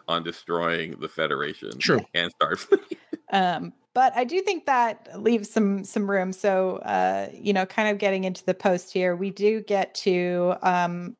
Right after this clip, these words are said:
Speaker 3: our Seven is made captain moment, which was fantastic. We have Rafi as number one. Um,
Speaker 1: Uh,
Speaker 3: and
Speaker 1: I, I,
Speaker 2: Yeah,
Speaker 1: I,
Speaker 2: I'm
Speaker 1: I,
Speaker 2: with
Speaker 1: I
Speaker 2: you,
Speaker 1: cannot
Speaker 2: Paul.
Speaker 1: let this lie.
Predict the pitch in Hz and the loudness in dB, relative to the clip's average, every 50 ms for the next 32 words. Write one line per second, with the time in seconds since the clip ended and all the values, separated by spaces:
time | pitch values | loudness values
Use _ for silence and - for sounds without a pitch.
0 | - 190 185 180 180 175 - - 208 185 175 190 185 180 185 185 190 - 185 175 | -2 0 0 0 0 -2 -4 0 0 2 2 2 -2 0 0 -2 -2 -2 -2 -2
1 | 180 - 180 175 175 - - 170 156 151 - - 165 160 156 156 151 156 156 165 | -2 -2 -2 -2 -2 -4 -2 -2 -2 -2 -2 -6 -8 -6 -4 -6 -6 -6 -6 -6
2 | 165 - - 160 147 - - - - - 170 160 156 156 156 - - - - 180 | -6 -6 -6 -8 -6 -6 -8 -10 -6 -4 -2 -2 -2 -2 -4 -8 -10 -8 -4 -4
3 | 170 165 - 147 - 143 - - 160 156 156 - 165 156 147 160 160 160 160 156 | -2 2 2 2 2 2 0 -2 -2 -2 0 0 -2 -2 2 4 4 4 4 4
4 | 190 180 180 180 180 - 170 170 - - 165 160 165 185 190 160 139 160 143 147 | 2 0 2 2 2 2 0 -2 -2 -2 -4 -2 0 0 0 0 0 0 0 0
5 | 151 170 _ - - - - - - _ _ - - 175 170 160 160 156 160 156 | -2 -6 _ -14 -20 -20 -20 -20 -20 _ _ -4 -2 0 0 2 0 -2 -4 -6
6 | 156 160 - _ - - - - - - - 175 175 170 165 160 160 165 139 - | -10 -12 -14 _ -12 -10 -10 -8 -10 -6 -2 0 0 2 0 0 -2 -2 -4 -6
7 | - - - - - _ _ _ - 107 113 123 127 123 117 110 107 104 127 143 | -8 -10 -14 -14 -14 _ _ _ -4 -2 0 0 2 0 2 0 0 0 0 0
8 | 139 139 143 135 139 127 110 160 151 160 160 156 156 131 151 143 - 147 139 131 | 2 2 2 2 0 0 0 2 2 2 2 2 0 -2 -2 -4 -2 0 2 2
9 | 120 110 | 2 2